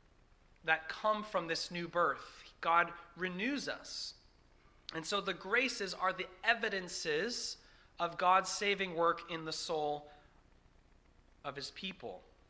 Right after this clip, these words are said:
in the souls of his people. And Satan will say, "No, no, no, you're, you can't be a Christian. You can't be real because your graces that you think you have, they don't measure up. You have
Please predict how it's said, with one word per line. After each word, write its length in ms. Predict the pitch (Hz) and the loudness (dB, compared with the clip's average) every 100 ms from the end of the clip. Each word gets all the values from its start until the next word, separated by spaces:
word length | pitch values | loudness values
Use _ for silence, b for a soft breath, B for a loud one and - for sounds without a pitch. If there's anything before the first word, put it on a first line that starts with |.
| _ - | _ -18
in 40 | 123 | -14
the 60 | |
souls 380 | 113 147 135 135 | -8 -6 -6 -8
of 80 | 120 | -12
his 180 | 127 - | -12 -14
people. 520 | - 180 - 107 92 - b b b b b - | -12 -16 -10 -10 -10 -16 b b b b b -10
And 140 | 170 | -6
Satan 280 | - 285 226 | 0 -2 0
will 80 | 196 | -4
say, 200 | 214 202 | -2 0
"No, 200 | 214 254 | 0 0
no, 140 | 254 | -2
no, 140 | 254 | -4
you're, 320 | 247 190 247 285 | -6 -2 -2 -2
you 120 | 214 | -8
can't 340 | 247 254 208 170 | -6 -6 -6 -2
be 100 | 156 | -2
a 60 | |
Christian. 560 | - 175 170 - 262 269 - - - | 0 -2 -2 -4 -6 -10 -18 -20 -14
You 100 | 240 | -10
can't 220 | - 254 | -6 -6
be 100 | 196 | -4
real 180 | 170 208 | -2 -2
because 420 | 214 214 208 - B B B B B - | -2 0 0 -2 B B B B B -20
your 200 | 190 294 | 0 2
graces 1000 | 247 247 269 269 - 190 208 233 - - - | 4 8 8 8 2 0 0 -2 -6 -8 -12
that 80 | 185 | -10
you 80 | 208 | -10
think 260 | 233 254 240 | -2 -2 -2
you 100 | 202 | 2
have, 240 | 220 226 | 4 4
they 120 | 233 | 4
don't 240 | 269 294 277 | 2 2 2
measure 300 | 277 302 302 | -2 -2 -2
up. 240 | 381 - - - - - - _ - - - - | -4 -6 -18 -20 -20 -20 -20 _ -20 -20 -20 -10
You 120 | 226 | 2
have 140 | 269 | 4